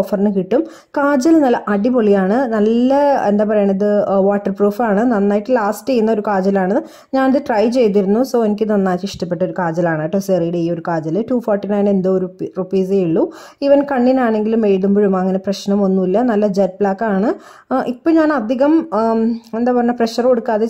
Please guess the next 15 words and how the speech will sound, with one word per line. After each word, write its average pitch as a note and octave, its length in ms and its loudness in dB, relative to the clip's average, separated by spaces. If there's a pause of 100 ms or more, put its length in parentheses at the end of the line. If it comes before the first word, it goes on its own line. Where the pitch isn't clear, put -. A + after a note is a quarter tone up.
ചെയ്യുന്നത്, G#3 160 2
അതുകൊണ്ടാണ് A3 760 0
നിങ്ങൾക്ക് G#3+ 220 -2
അറിയാൻ G3 240 0
പറ്റാത്തത്. F#3 380 -2 (440)
But D4 120 0 (180)
അല്ലാതെ C#4+ 340 2 (100)
ആണെന്നുണ്ടെങ്കിൽ G#3+ 580 0 (360)
നല്ല A#3 600 0 (100)
കാജലാണിത്. F3+ 760 -2 (840)
ഓക്കെ, B3+ 180 0 (1300)
ഇപ്പോൾ G3 200 -2
കണ്ടു G3+ 220 2
പതിയെ A#3 360 0
ഇങ്ങനെ A#3+ 160 0